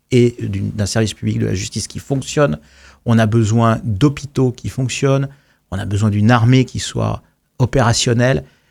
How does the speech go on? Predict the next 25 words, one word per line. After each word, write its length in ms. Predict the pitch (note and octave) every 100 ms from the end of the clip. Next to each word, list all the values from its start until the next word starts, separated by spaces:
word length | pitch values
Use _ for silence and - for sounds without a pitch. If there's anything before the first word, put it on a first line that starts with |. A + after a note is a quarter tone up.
| _ _
Et 80 | C3+
malheureusement, 840 | C#3+ F3 C#3+ C3 A#2+ C3+ F3+ G#3 - _ _ _
l'État, 600 | G#2 G#2+ - D3+ F3+ - _ _ _ _ _ _
en 40 | _
tout 100 | A#2
cas, 180 | B2+ G#2+
on 120 | B2+
constate 440 | G2+ A2+ - A2+ -
chacun, 460 | - - - D#3
les 120 | C3+ G2+
concitoyens 540 | G#2 - - G#2+ A#2
dans 120 | G#2+
les 100 | G2+
territoires, 500 | - F#2+ F2+ D3+ D#3
que 160 | - A#2+
sur 240 | - - -
ces 160 | G#3+
compétences 520 | - D#3 B2 - A#2+
régaliennes-là, 680 | - C3+ A#2+ G#2+ A2 B2 E3+ - _ _
l'État 520 | A2+ A2+ - E3 F#3 -
n'est 100 | A2+
pas 160 | - -
toujours 400 | - B2 D3 A2
au 60 |
rendez-vous. 360 | G#2 G#2 G2+